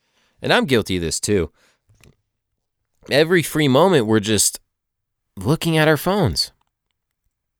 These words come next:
And it's not like it's anything important. It's just useless data. We're just scrolling through it,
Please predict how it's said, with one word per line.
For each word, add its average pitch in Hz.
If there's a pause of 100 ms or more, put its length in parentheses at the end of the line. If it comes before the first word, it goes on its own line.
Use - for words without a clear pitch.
(460)
And 131
it's -
not 170
like 196
it's -
anything 113
important. 117 (1300)
It's -
just - (1500)
useless 113
data. 127
We're 85
just 90
scrolling 107
through 113
it, 117